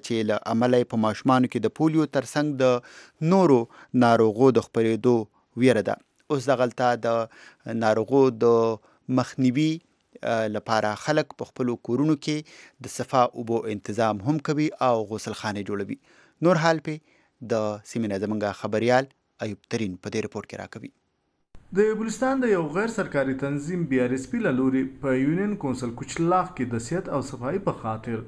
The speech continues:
Speaker 2: و ځینو غریبو کورنیو ته د باترومانو د ور جوړولو او د څنګ د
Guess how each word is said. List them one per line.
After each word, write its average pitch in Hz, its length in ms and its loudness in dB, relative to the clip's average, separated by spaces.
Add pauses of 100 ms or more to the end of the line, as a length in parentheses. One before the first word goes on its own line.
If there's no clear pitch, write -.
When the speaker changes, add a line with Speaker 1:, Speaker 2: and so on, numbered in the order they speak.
(140)
Speaker 2:
و 151 80 2 (140)
ځینو 233 200 2 (120)
غریبو 165 320 2 (100)
کورنیو 127 400 0
ته 110 160 -2
د 113 120 2
باترومانو 160 680 0
د 135 140 4
ور 117 180 -4
جوړولو 139 460 2 (340)
او 110 60 -2 (140)
د 117 100 -6
څنګ 185 400 -6
د 113 100 -2